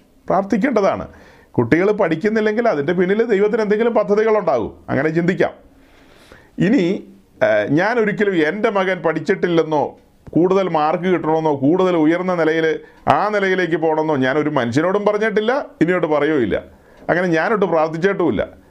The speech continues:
അതിൻ്റെ കാരണം എന്തെന്ന് ചോദിച്ചാൽ, ഏഹ്,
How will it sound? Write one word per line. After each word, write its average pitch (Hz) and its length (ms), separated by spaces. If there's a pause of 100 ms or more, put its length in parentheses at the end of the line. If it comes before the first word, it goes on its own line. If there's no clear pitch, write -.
(640)
അതിൻ്റെ 202 240
കാരണം 185 320
എന്തെന്ന് 196 260
ചോദിച്ചാൽ, 123 320 (1120)
ഏഹ്, 95 440